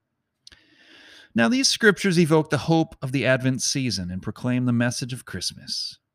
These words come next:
that God doesn't remain like a distant star, showcased and sparkling from across the universe. The light came down and continues to come down into the darkness of our world,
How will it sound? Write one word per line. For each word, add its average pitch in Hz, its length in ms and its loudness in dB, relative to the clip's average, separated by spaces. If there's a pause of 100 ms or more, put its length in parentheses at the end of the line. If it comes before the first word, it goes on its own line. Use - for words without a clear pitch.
(640)
that 104 140 -12
God 170 280 -2
doesn't 151 260 0
remain 135 480 0
like 117 160 -4
a 113 40 -8
distant 113 540 -4
star, 92 640 -8
showcased 127 800 -4
and 131 140 -4
sparkling 127 720 -2
from 131 120 -2
across 127 480 -4
the 135 120 -4
universe. 113 640 -2 (880)
The 90 140 -8
light 95 400 -6
came 87 300 -8
down 87 600 -10 (540)
and 117 140 -4
continues 214 840 2
to 175 120 0
come 151 340 -2
down 127 360 2
into 123 220 0
the 113 100 -2
darkness 107 540 -4
of 98 100 -4
our 98 120 -2
world, 87 400 -8